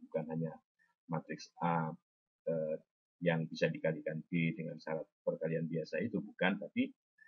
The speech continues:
eh, perkalian Kronecker dua matriks. Oke, jadi kita lihat di sini, eh, tadi sudah disebutkan ada lima macam rancangan, ya. Yang pertama, yang pertama yang perlu diketahui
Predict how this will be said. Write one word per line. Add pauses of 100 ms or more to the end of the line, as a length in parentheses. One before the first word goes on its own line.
(300)
eh,
perkalian
Kronecker
dua
matriks. (1500)
Oke,
jadi
kita
lihat (120)
di
sini, (640)
eh, (120)
tadi
sudah
disebutkan (100)
ada (320)
lima
macam
rancangan, (240)
ya. (640)
Yang
pertama, (480)
yang
pertama
yang
perlu
diketahui